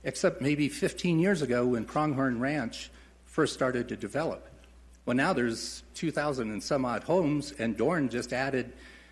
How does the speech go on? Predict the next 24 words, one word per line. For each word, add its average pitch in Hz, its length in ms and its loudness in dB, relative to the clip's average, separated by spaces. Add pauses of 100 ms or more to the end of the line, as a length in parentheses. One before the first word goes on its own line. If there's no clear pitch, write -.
(300)
three 170 220 2
hundred 135 260 2
and 104 100 -4
some 127 180 0
more 123 200 2
that 98 160 -2
he's 185 240 -2
building, 120 400 -2
and 151 260 0
then 131 140 2
they 120 160 0
add, 123 280 -4
came 131 180 0
back 123 340 -4
to - 120 -4
the 107 100 -4
town 113 320 -2
and 98 160 -6
got 107 200 -6
fifty-five 104 540 -6
more 135 240 0
put - 220 -6
into 90 240 -12
this. - 320 -16